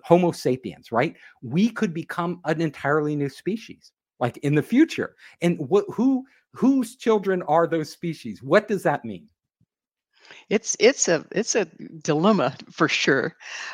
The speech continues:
Speaker 2: Um, and it's a moral dilemma, really, because, again, I, I like to point out that if the algorithms are making our choices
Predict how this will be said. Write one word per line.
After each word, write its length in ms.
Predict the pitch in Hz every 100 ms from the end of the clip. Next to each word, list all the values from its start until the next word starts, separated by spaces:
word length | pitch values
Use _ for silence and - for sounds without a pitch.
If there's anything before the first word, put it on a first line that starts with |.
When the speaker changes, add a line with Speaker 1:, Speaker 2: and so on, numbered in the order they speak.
| -
Speaker 2:
Um, 500 | - 180 170 165 156 -
and 180 | 190 190
it's 320 | 196 - - -
a 200 | 165 160
moral 480 | 156 302 415 120
dilemma, 540 | 95 139 135 117 - 143
really, 500 | 156 220 135 85 - _ _ - _ - -
because, 540 | 185 - 180 165 - - - - - _ _ -
again, 580 | 185 - 311 165 226 233
I, 180 | - 165 -
I 100 | 156
like 200 | 156 -
to 80 | 147
point 260 | 165 151
out 320 | 262 254 185 160
that 140 | -
if 200 | 180 -
the 120 | - 214
algorithms 560 | 285 262 185 180 160
are 60 | 170
making 300 | 196 202 180
our 80 | 160
choices 540 | - 170 - 143